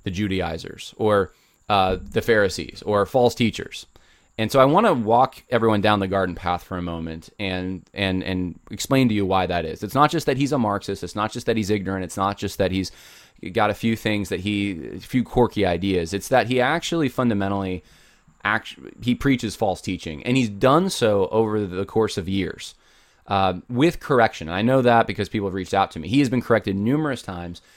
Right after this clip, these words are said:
He doubles down. He, he is not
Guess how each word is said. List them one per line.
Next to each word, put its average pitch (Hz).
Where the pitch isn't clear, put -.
He 110
doubles 104
down. 80
He, 101
he 104
is 95
not 101